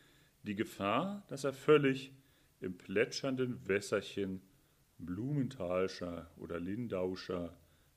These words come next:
Lustspielgeistigkeit ertrinkt. Privat ordnete er sich dem bürgerlichen Leben ein durch die Heirat mit Juliane Naschauer, der vierten blonden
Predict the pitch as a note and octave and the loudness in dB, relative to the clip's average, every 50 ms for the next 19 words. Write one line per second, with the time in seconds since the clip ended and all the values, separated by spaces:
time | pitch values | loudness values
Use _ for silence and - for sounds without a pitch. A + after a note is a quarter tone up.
0 | _ - F#2+ G#2+ C3 C#3 C3+ - - - - - - G2 F#2+ F#2+ F#2+ F#2 F#2 F2+ | _ -8 -4 -4 -4 -4 -6 -6 -6 -6 -8 -8 -8 -6 -4 -4 -2 -4 -4 -8
1 | E2+ - F2 D#2+ D#2+ E2 - - - - - - - - - F#2+ F2+ E2+ E2 - | -6 -6 -4 -4 -4 -6 -6 -8 -10 -12 -12 -12 -12 -6 -4 -4 -2 -4 -6 -8
2 | - - _ _ _ _ _ _ _ _ _ _ - - G#2 - - - - - | -12 -20 _ _ _ _ _ _ _ _ _ _ -4 -4 -4 -4 -4 -12 -10 -8
3 | E2 E2+ E2 - - - - - - _ _ _ _ _ _ - - - - - | -8 -8 -8 -10 -12 -14 -18 -20 -20 _ _ _ _ _ _ -20 -20 -20 -20 -20
4 | - - - _ - - D3+ D#3+ D3+ D3 C3+ C3+ C#3+ E3 G3+ G3+ - - - D3 | -20 -20 -20 _ -4 4 6 6 8 8 8 8 8 6 6 4 2 2 6 6
5 | D3+ D#3+ E3 E3+ F3+ F3+ F3 F3 F3 - E3+ E3 D#3+ D#3 - - - C3 C3 B2+ | 6 6 4 2 -2 0 0 0 0 2 2 4 4 2 0 0 4 6 6 6
6 | B2 G#2+ F#2+ A2 C3 C3 C3 - A#2+ A#2 G#2 G2 G#2 G#2+ A2+ A#2+ B2 A#2 A#2+ A2+ | 6 4 2 -4 -4 -4 -2 -2 -2 -2 0 2 2 2 4 4 2 2 2 -2
7 | - A2+ G2+ F2+ F#2 F#2+ G2+ G2+ G#2 - - - F2 E2+ F#2 F#2 G#2 D3+ F3+ - | -2 -4 -2 0 0 0 0 -2 -4 -6 -4 -4 -2 0 0 0 0 -2 -4 -8
8 | - - - - _ - A#2 A2+ - C#3 B2 G#2 B2 B2 C3 B2+ C3+ D3 D3+ - | -14 -20 -20 -20 _ -8 -8 -4 0 -2 0 2 4 2 2 4 2 0 -2 -2
9 | - - C3 C3+ C3 C3 - - - G#2+ G2+ A2+ A#2+ G#2+ G2+ G#2 G2 G#2 A2+ B2 | -6 -2 -2 -2 -2 -2 -8 -14 -10 -4 -2 0 0 0 0 0 0 0 0 0
10 | A#2+ A2+ G#2+ A2 A#2 - - - F2+ F2 F2+ - - - - _ _ _ _ - | -2 -2 -2 -4 -6 -6 -6 -4 -4 -4 -4 -6 -10 -12 -18 _ _ _ _ -20
11 | - - _ _ - - G#2 - - E3 F3 F#3+ F#3 - F3 D#3 B2+ F#2 G2 G2 | -20 -20 _ _ -4 -4 -4 -2 -2 0 2 2 2 2 -2 -4 -2 0 6 8
12 | G#2 A2 B2 D3 D#3+ E3+ E3+ F3 F#3 F3+ | 8 8 8 6 4 2 2 2 2 0